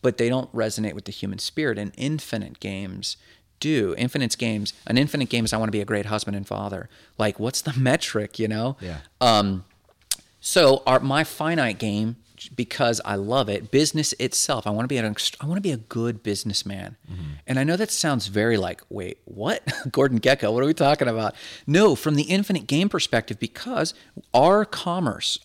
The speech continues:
Speaker 1: our expression of value exchange as a species in the West
Speaker 2: Mm-hmm.
Speaker 1: is business.
Speaker 2: Okay.
Speaker 1: And so to me, it's like, I, like, I wanna be a good businessman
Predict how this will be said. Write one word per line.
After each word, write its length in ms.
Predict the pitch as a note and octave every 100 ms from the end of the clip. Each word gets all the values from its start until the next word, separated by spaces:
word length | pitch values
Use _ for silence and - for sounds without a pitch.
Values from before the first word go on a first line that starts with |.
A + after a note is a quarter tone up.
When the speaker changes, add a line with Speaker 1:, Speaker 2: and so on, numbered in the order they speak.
| B2
Speaker 1:
our 200 | D3+ G3
expression 640 | - - - E3 - D3+
of 100 | A#2
value 500 | G2+ G#2+ A#2 E3+ B2
exchange 640 | G#2 - - G#2 G2 G2 -
as 260 | A2+ A2 -
a 80 | A#2
species 680 | - - E3 G3 - A#2 G#2+
in 160 | G#2+
the 80 | G2+
West 480 | G2+ E3+ A3 - - G#2
Speaker 2:
Mm-hmm. 180 | G2+ F#2 - _ _
Speaker 1:
is 140 | C3+
business. 480 | A3 E4 D#3+ - - _ _ B2
Speaker 2:
Okay. 180 | C3 B2
Speaker 1:
And 140 | D#3
so 200 | - F#3
to 200 | D#3 -
me, 260 | D3 A3+ D#4+
it's 160 | -
like, 240 | C3 A2+ - - _
I, 120 | - G2+
like, 340 | - C3+ A#2+ - - -
I 60 | D3+
wanna 140 | G#3+
be 120 | G#3+
a 40 | C3+
good 600 | - - D3+ D#3 B2 -
businessman 680 | A#2 G#2+ A2+ - A2 G#2 G2+